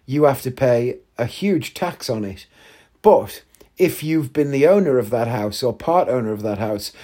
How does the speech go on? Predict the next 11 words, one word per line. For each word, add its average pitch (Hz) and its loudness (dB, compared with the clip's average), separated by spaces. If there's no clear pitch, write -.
for - -2
more 151 6
than 135 0
seven 127 0
years 135 0
at - -4
the 110 -12
point 131 -6
that 110 -10
they 113 -2
die, 110 -4